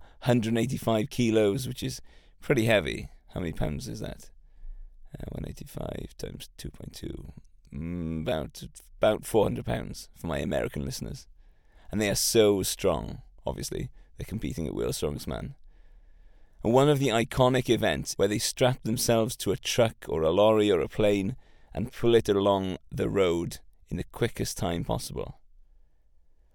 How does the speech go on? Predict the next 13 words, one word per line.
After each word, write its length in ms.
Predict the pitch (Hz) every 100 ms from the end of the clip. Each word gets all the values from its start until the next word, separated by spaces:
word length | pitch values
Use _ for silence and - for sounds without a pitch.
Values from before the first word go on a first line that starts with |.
| -
Last 300 | 107 113 -
year, 200 | 85 80 - -
the 80 | 92
finalists 760 | - 117 110 104 147 - - -
had 180 | 104
to 100 | -
pull 320 | - 104 92 85
a 80 | -
twenty-five 1120 | - - - 117 - 113 113 - 104 98 101 -
point 260 | 107 95
five 480 | - - 98 92 - -
ton 600 | - 123 95 78 73 - -
bus 540 | 80 - - -